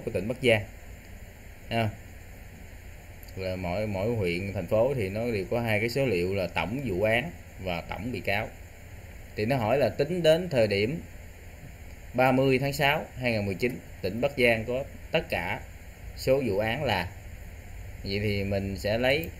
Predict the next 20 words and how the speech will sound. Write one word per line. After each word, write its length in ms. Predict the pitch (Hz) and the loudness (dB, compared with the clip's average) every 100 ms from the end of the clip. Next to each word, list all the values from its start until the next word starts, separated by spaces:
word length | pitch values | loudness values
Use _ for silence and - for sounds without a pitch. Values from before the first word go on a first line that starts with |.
| - - - - - - - - - | -14 -14 -14 -16 -16 -16 -14 -14 -6
ờ, 500 | 98 98 98 98 98 | -4 -2 -2 -2 2
số 240 | 139 147 | 6 6
vụ 160 | 131 104 | 6 4
án 320 | 117 131 170 151 | 6 4 2 -2
của 280 | 95 110 123 | 0 0 2
các 140 | 139 156 | 2 4
cái 100 | 151 | 2
huyện 320 | 95 90 104 | 2 2 0
mình 120 | 92 | -2
cộng 220 | 82 82 | -4 -6
lại. 180 | 90 80 - - - - - - - - - - - - - - - - - - - - - | -6 -6 -8 -14 -14 -14 -14 -14 -14 -14 -14 -14 -14 -14 -14 -14 -14 -14 -16 -14 -16 -12 -4
Ở 120 | 113 | 0
Sơn 240 | 135 113 | 4 4
Động 320 | 92 82 101 104 | 4 0 0 -2
thì 120 | 95 | -2
nó 140 | 107 | -2
có 140 | 117 135 | 0 0
mười 220 | 113 95 | 0 0
hai 280 | 110 110 | 4 4
nè. 100 | 104 | 2